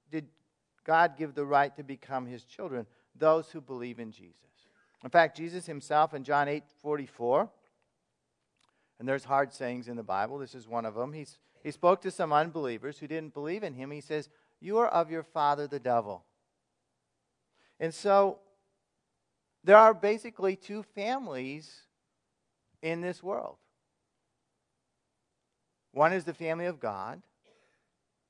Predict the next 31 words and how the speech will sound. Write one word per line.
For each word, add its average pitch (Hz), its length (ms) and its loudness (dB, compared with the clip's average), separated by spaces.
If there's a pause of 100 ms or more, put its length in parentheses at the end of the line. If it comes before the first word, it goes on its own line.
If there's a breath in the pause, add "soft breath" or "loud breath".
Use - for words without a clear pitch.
(140)
and 151 240 -2
it's 151 140 -6
populated 151 640 0
by 135 400 6 (640)
believers 135 640 -8
who 139 120 -12
are 131 120 -4
children 120 380 -14
of 120 160 -14
God. - 400 -14 (600)
And 147 120 -8
the 175 80 2
other 254 240 4
family, 127 640 -10 (580)
like 123 320 -2
it 175 100 -6
or 220 120 -2
not, 127 360 -2
is 156 120 -10
the 208 120 0
family 175 360 -2
of 226 100 -2
Satan. 277 460 -6 (580)
And 170 180 4
it's 196 120 -4
populated 165 580 -2
by 190 180 4
unbelievers 185 720 -4
who, 165 260 -8
Jesus 151 380 -10
says, 156 380 -2